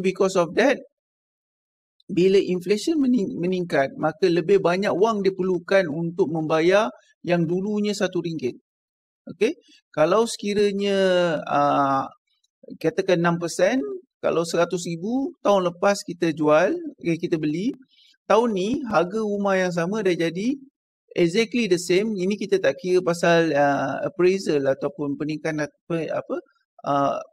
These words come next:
apa tu, uh, pulangan. Kita cerita pasal harga rumah aje. Seratus ribu tahun lepas,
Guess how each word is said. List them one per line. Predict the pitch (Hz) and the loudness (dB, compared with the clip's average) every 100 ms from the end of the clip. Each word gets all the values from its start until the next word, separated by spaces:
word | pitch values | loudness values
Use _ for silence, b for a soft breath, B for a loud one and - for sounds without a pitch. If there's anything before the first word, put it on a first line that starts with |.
| _ _ - | _ _ -12
apa | 151 - 143 | -10 -10 -4
tu, | 185 180 | -2 0
uh, | 135 131 127 | -2 -4 -4
pulangan. | 151 151 170 151 170 240 - b b b _ _ _ | -2 0 2 2 0 0 -6 b b b _ _ _
Kita | 180 | -4
cerita | 220 220 214 214 | -2 -2 0 2
pasal | 208 208 220 214 214 214 226 - | 2 2 4 4 4 2 -2 -4
harga | 175 196 214 | 0 0 0
rumah | 226 220 175 139 | -2 0 0 -2
aje. | - - - _ _ _ | -4 -10 -14 _ _ _
Seratus | - 170 180 196 | -4 -2 0 -2
ribu | 196 185 196 | -4 -2 0
tahun | 190 185 180 | 2 2 0
lepas, | 226 254 | 0 0